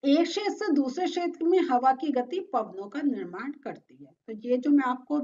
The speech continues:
बता, <clears throat> तो ये जो मैं आपको बता रही थी, ये लिखकर भी आपको बताया है, इसको आप note कर सकते हैं। तो यहाँ पे main इसमें आपको यही बताया है कि पवन का direction कैसे दिन और रात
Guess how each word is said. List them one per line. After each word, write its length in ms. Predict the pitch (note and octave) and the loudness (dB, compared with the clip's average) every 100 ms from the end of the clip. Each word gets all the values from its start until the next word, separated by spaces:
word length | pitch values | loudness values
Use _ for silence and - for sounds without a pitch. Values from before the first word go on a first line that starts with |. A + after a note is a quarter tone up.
| - | -6
बता, 480 | G#3 - D4+ F#4+ F#4 | -8 -8 -4 2 2
<clears throat> 160 | - - D4 F4 - C#4 - D3 - - - - - _ _ _ _ _ - | 2 2 4 4 4 0 2 -2 -4 0 0 -2 -14 _ _ _ _ _ -2
तो 60 | |
ये 200 | D4 C#4 | 2 4
जो 160 | C#4+ F#4 | 4 4
मैं 100 | F#4 | 4
आपको 280 | C#4+ C4+ D4+ | 4 2 2
बता 300 | B3 B3+ C4 | 2 4 4
रही 180 | D4 | 2
थी, 180 | - F4+ | -2 -2
ये 60 | C4+ | 0
लिखकर 480 | A3+ A3 - G4 G4+ | 0 -2 2 4 4
भी 140 | G4 | 2
आपको 340 | F4+ C#4+ E4+ | 2 2 0
बताया 500 | D#4 D4+ - B3 A#3 | 2 2 4 2 4
है, 300 | C4+ C#4+ G4 - | 0 0 -4 -8
इसको 240 | G#3+ - | -14 -4
आप 180 | G#3+ G#3+ F#3+ | -4 -4 -8
note 320 | G#3 C4+ - | -6 -6 -2
कर 140 | D4+ | -4
सकते 380 | C#4+ D#4 - E4 | -2 -6 -6 -2
हैं। 200 | E4 G4+ - _ _ _ _ | 2 0 -2 _ _ _ _
तो 120 | C4 B3 | -2 2
यहाँ 300 | C4 C4 F4 | 2 2 0
पे 180 | G4 G4+ | 0 0
main 500 | C4+ D4 F#4+ A#4+ G4 | 2 4 2 0 -6
इसमें 440 | D4+ C#4 - F4 | -4 -4 -2 2
आपको 340 | E4 C#4+ - | 2 2 0
यही 340 | E4+ B3+ C#4 F#4 | 0 2 2 0
बताया 500 | C#4+ B3+ A#3 A#3+ A#3 | -2 0 0 0 -2
है 180 | B3 D#4 | -6 -6
कि 120 | F4 | -8
पवन 400 | - G#3+ A3 B3 | -4 -4 -2 -4
का 140 | C4+ | -2
direction 580 | B3+ F#3 F#3 G#3 - D4 | -2 -2 -4 -10 -2 -2
कैसे 400 | D4+ G#3+ G#3+ F4 | -2 -6 -6 -4
दिन 340 | D#4 A3 G#3+ | -4 -4 -6
और 180 | G3+ A3+ | -6 -8
रात 200 | F3 D3 | -10 -12